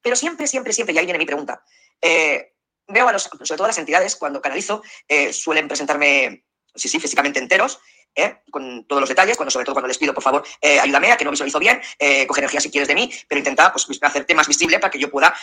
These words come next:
eh, percibir mejor, pues, no sé, los detalles, los colores y demás. Pero hay una cosa que siempre me ha preocupado o me ha llamado la atención, por llamarlo de alguna manera, es que su rostro, su rostro no consigo verlo. Lo veo totalmente borroso.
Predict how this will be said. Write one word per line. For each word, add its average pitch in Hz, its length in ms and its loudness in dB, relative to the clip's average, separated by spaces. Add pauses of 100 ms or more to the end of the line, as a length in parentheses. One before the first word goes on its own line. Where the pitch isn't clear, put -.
(140)
eh, 151 100 0
percibir 131 300 -2
mejor, 147 260 2
pues, - 160 -4
no 139 80 -4
sé, 147 80 0
los 139 80 -2
detalles, 151 320 0
los 139 120 -6
colores - 280 0
y - 40 -8
demás. - 260 -8 (500)
Pero 190 140 0
hay 247 60 2
una 269 120 2
cosa - 380 0 (100)
que - 80 -8
siempre 208 280 -2
me 175 100 0
ha 180 220 2
preocupado 185 440 0
o 165 140 0
me 151 80 0
ha - 20 2
llamado 165 180 2
la 160 40 0
atención, 151 320 -6
por 151 100 -6
llamarlo 156 220 2
de 156 40 0
alguna 151 140 0
manera, 139 240 0 (380)
es - 80 -4
que - 80 -2
su 202 140 0
rostro, - 420 0 (100)
su - 140 -4
rostro 220 200 0
no 220 100 0
consigo 220 260 0
verlo. 139 320 -2 (300)
Lo 190 140 -2
veo 220 120 0
totalmente 185 480 0
borroso. 156 400 -4